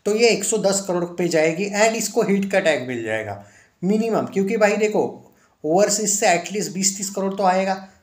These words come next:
मतलब ये जा रही है एक सौ चालीस, एक सौ पचास पे, ये अगर हुआ तो। लेकिन उसके लिए ये बात भूलो मत,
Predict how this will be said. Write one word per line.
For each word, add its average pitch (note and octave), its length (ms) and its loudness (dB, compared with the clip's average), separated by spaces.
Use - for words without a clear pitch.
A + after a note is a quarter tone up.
मतलब E3+ 260 -2
ये F#3 100 0
जा F3+ 180 4
रही G3 180 0
है - 80 0
एक - 100 -10
सौ F#3+ 100 -6
चालीस, E3+ 420 -2
एक - 80 -14
सौ - 140 -6
पचास B2 460 -2
पे, G#2+ 140 -14
ये E3+ 420 -2
अगर E3+ 240 -2
हुआ D3+ 380 2
तो। D3 360 -2
लेकिन E3 240 -4
उसके F3+ 220 -4
लिए G3 220 0
ये F#3+ 80 -2
बात F#3+ 380 -2
भूलो E3+ 260 0
मत, - 320 -2